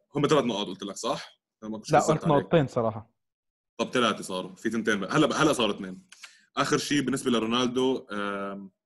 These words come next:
Speaker 1: رونالدو آخر موسم، موسم ونص له مع الريال، نعم، كان عم ينزل الفتنس.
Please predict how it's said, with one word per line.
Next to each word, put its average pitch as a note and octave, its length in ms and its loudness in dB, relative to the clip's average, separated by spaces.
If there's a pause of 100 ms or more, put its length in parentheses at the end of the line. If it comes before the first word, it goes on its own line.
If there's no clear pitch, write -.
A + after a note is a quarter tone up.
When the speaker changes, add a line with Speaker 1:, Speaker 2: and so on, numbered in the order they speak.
(920)
Speaker 1:
رونالدو C3 760 2 (320)
آخر C3+ 300 0
موسم، A2+ 680 -2
موسم A#2+ 340 -4
ونص A#2+ 220 -4
له A#2 120 -4
مع G#2 160 -2
الريال، A2 360 -2
نعم، G2+ 280 -4 (340)
كان A#2+ 260 2
عم G#2 180 -4
ينزل G2+ 140 -2
الفتنس. F#2 600 -10